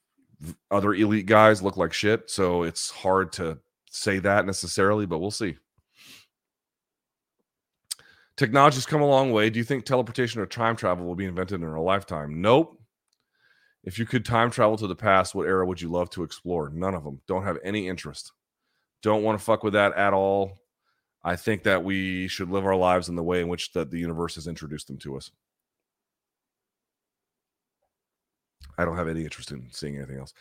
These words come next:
I mean, if you mean, like, as, like, a gawker to, like, see what it would be like to, like, see dinosaurs and shit, I, I suppose that would be kind of interesting, but in general, I don't really believe in, well, I,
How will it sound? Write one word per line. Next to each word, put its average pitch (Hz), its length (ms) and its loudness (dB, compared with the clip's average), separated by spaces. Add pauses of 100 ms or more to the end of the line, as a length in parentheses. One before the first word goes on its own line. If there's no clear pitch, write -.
(140)
I 151 80 4
mean, 147 240 4 (360)
if - 60 -16
you 151 80 0
mean, 165 120 6
like, 127 180 6
as, 117 140 6
like, 104 200 0
a 95 80 0
gawker 101 600 2
to, 113 100 0
like, 95 180 0
see 101 460 -2 (720)
what 107 120 2
it 107 40 4
would 104 140 0
be 104 80 2
like 104 180 4
to, 101 80 -2
like, 92 140 -2
see 104 180 -2
dinosaurs 104 640 -2
and 117 100 -2
shit, 123 300 2
I, 80 300 -2
I - 20 0
suppose 90 460 -2
that 82 120 0
would 87 120 -2
be 104 60 0
kind 113 200 -2
of 110 80 -2
interesting, 117 500 -2
but 85 160 0 (1040)
in 110 140 2
general, 95 360 0
I 82 60 0
don't 78 180 -6
really 78 120 -6
believe 76 300 -6
in, 71 100 -12 (220)
well, - 180 -2 (260)
I, - 80 -16